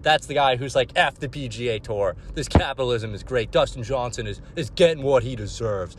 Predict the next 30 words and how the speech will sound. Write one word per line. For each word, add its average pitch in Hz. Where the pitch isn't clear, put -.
How, 240
how 262
does, 254
how 262
does 247
anyone 208
deserve 156
a 135
hundred 143
million 160
dollars 120
to 120
play 110
golf? 92
Where, 196
where's 233
the 208
free 233
market 175
work? 143
How, 294
how, 277
how? 285
How 247
is 233
that 208
the 180
frickin' 185
equilibrium 180
point 113